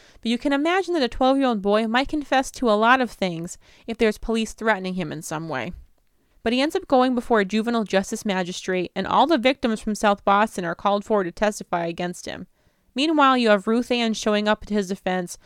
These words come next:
crying and telling the magistrate, "Oh, Jesse's a good boy." And obviously, like, you want your mom in your corner, but, like, Jesus Christ, lady,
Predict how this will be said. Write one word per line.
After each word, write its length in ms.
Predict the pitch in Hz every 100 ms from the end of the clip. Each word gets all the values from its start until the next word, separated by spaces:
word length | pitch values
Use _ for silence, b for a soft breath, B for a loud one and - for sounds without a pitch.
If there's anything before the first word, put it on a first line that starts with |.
| b b b
crying 560 | - - 269 262 262 254
and 100 | 233
telling 280 | 254 240 233
the 80 |
magistrate, 580 | 220 220 214 233 - 240
"Oh, 160 | 220 254
Jesse's 440 | 226 254 254 269
a 60 | 240
good 260 | 214 226 208
boy." 400 | 226 220 220 220 b b b -
And 120 | 285
obviously, 420 | 320 415 403 349
like, 220 | 302 294
you 80 | 277
want 200 | 330 339
your 100 | 247
mom 200 | 262 247
in 100 | 233
your 100 | 220
corner, 320 | - 403 392
but, 180 | 226 240
like, 220 | - 220
Jesus 320 | - 480 320 -
Christ, 340 | 370 415 -
lady, 320 | 196 185 185